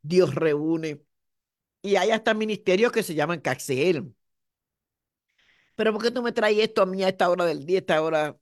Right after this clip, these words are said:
Bueno, simple y llanamente, mi amor, porque yo te quiero predicar una palabra. Y predicándote esta palabra, me voy a lo que el Espíritu Santo de Dios pone en mi corazón.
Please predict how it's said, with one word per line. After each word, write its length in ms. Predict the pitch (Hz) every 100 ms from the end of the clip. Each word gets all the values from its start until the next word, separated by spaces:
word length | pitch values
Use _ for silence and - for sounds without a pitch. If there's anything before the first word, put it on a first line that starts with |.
| _ _ _ _ _ _
Bueno, 240 | 214 208 196
simple 300 | - 185 175
y 20 |
llanamente, 500 | 170 151 143 143 135
mi 100 | 120
amor, 320 | 113 120 117 - _ _
porque 240 | 139 147
yo 100 | 147
te 120 | 147
quiero 260 | 135 120 110
predicar 440 | 113 101 - 98
una 160 | 90 87
palabra. 460 | 82 87 - _ - _ _ _ _ _ _ _ _ _
Y 180 | 190 170
predicándote 640 | 185 175 185 226 220 220
esta 180 | 196 196
palabra, 720 | 190 190 180 131 120 120 139 - - _ _ -
me 160 | 156
voy 340 | 151 185 202 -
a 80 | 156
lo 120 | 147
que 100 | 147
el 60 | 139
Espíritu 480 | 135 190 196 196
Santo 320 | 202 196 180 185
de 100 | 175
Dios 180 | 170
pone 220 | - 139 123
en 60 |
mi 100 | 117
corazón. 580 | 104 107 104 - - -